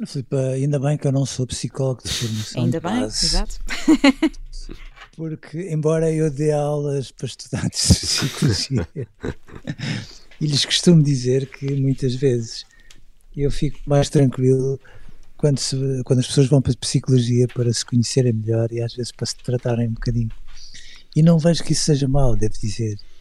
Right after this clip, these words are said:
Speaker 1: Pelo contrário. E, e mais, acho que quando nós temos uma experiência vivida de algumas dificuldades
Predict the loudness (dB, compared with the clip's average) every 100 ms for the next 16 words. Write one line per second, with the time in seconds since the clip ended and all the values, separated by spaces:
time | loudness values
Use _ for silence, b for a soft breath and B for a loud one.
0 | -16 -4 0 0 0 -2 -4 -8 -14 b
1 | b b b 0 2 4 6 6 6 4
2 | 2 2 2 0 -4 -10 0 2 4 4
3 | 2 2 0 2 0 -2 -2 0 0 0
4 | -2 -2 -2 -2 -2 -2 2 2 2 2
5 | 0 -2 -2 -2 -4 -4 -2 -2 -4 -10